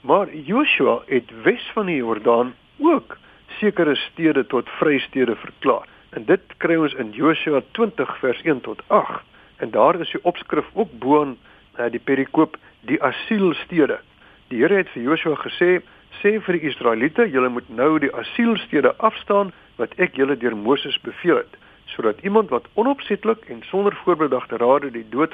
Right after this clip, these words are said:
van 'n ander veroorsaak het, daarin kan vlug om aan die wraak van bloedverwante van die oorledene te ontkom.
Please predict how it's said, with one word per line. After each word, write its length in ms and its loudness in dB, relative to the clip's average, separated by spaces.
van 100 -10
'n 100 -8
ander 220 -4
veroorsaak 440 -2
het, 140 -4
daarin 300 2
kan 160 -6
vlug 340 0
om 160 -8
aan 80 -6
die 160 -4
wraak 420 2
van 240 -8
bloedverwante 880 -2
van 160 -10
die 100 -8
oorledene 480 -2
te 120 -8
ontkom. 440 -4